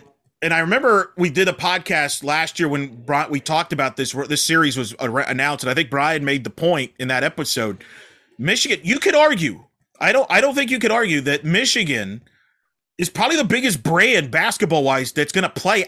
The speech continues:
at U C F ever, right? Like, what's the biggest brand? We talked about Penn State and volleyball.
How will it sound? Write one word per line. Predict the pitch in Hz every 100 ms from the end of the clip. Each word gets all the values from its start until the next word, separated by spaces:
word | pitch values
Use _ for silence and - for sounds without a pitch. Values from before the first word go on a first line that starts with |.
| 165
at | 185 170
U | 175
C | 170 175
F | 143
ever, | 156 185 - - -
right? | 131 180
Like, | 196 175
what's | 214 262
the | 294
biggest | 226 262 240 147
brand? | 165 196
We | 185
talked | 220 240
about | 247 185
Penn | 175 196
State | - 196 180
and | 123
volleyball. | 135 175 202 110 90 64